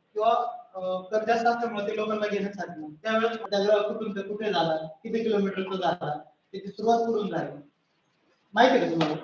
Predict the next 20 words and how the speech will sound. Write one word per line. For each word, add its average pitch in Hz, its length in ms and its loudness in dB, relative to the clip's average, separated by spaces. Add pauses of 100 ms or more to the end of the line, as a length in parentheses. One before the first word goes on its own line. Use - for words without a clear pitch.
(2250)
तर 247 140 2
सत्याग्रहाची 220 800 2
सुरुवात 196 360 2 (340)
कुठून 240 180 0
झाली? 226 260 6
साबरमती 262 540 8
पासून 170 300 -8
झाली. - 180 -18 (360)
साबरमती 214 600 2
ते 269 120 2
दांडी. 277 380 12 (1300)
सत्याग्रह 233 460 6
कसा 277 80 2
होता? 214 220 4
का 247 120 6
पायदिंडी 262 680 8
काढून 233 300 8
हा - 280 -2
सत्याग्रह 214 500 2
केला. 185 420 -4